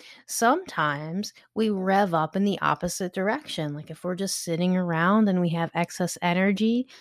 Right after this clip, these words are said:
we can start feeling a little sad and then melancholy and just feeling like something's off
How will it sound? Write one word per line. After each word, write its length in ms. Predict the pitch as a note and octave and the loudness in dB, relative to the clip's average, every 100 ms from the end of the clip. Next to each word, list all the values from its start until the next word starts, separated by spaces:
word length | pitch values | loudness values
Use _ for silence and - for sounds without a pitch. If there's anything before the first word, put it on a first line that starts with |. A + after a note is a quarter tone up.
| _ | _
we 80 | - | -4
can 140 | G#3+ G#3 | 0 0
start 240 | A#3 G3 | 0 -4
feeling 380 | - G3 F3 E3+ | -2 0 0 -2
a 100 | D#3+ | -2
little 320 | F#3 A3+ A#3 | 0 0 0
sad 540 | - - G3+ G3+ G3+ | -4 -4 -2 -2 0
and 160 | G3 E3+ | 0 0
then 180 | C#3+ D3 | 0 0
melancholy 920 | G3 A3 A3 G#3+ G3 G3 G3 G3 F#3+ | 4 4 2 0 -2 0 0 0 0
and 100 | D#3+ | -2
just 160 | E3 - | -6 -6
feeling 300 | - B3+ B3 | 2 4 4
like 140 | G#3 | 0
something's 440 | - F#3 - C#3+ - | -4 -4 -4 -12 -6
off 600 | - F#3 F#3+ G3 G3 - | 0 2 2 0 -2 -8